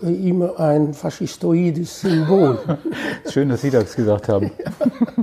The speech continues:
Speaker 1: Ja. Und, aber, ähm, es, es gi-, es gibt auch sehr sympathische Dirigenten, sehr humanistische Dirigenten, die dann, äh, doch mit Taktstock dirigieren, bei denen es nicht ein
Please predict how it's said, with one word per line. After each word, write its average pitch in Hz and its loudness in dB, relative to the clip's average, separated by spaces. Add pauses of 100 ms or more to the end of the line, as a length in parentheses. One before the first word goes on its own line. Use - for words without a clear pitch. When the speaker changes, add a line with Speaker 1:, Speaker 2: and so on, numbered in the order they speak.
(540)
Speaker 1:
Ja. 220 -2
Und, 196 2
aber, 208 4
ähm, 202 4
es, 220 2 (520)
es 156 -10
gi-, - -10
es 143 -10
gibt - -4
auch 160 -2
sehr 190 0
sympathische 165 0
Dirigenten, 160 -2
sehr 175 0 (280)
humanistische 185 0
Dirigenten, 156 -2 (640)
die 156 0
dann, 151 2 (160)
äh, 147 0 (100)
doch 175 0
mit 165 -4
Taktstock 175 -6
dirigieren, 160 0
bei 151 4
denen 165 4
es 147 -4
nicht - 2
ein 160 0